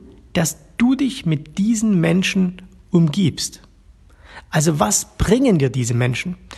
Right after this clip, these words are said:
Wenn man so etwas sagt, wenn man sagt, äh, „Was bringt dir dieser Mensch?“, dann wird das immer so ein bisschen negativ betrachtet, sagt, „Ja, man kann doch einen Menschen nicht danach abschätzen, ähm,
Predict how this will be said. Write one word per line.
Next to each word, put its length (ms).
Wenn 180
man 120
so 100
etwas 340
sagt, 360
wenn 80
man 100
sagt, 360
äh, 180
„Was 220
bringt 260
dir 80
dieser 240
Mensch?“, 300
dann 180
wird 140
das 120
immer 340
so 160
ein 160
bisschen 240
negativ 440
betrachtet, 280
sagt, 180
„Ja, 200
man 160
kann 180
doch 80
einen 240
Menschen 300
nicht 200
danach 240
abschätzen, 720
ähm, 500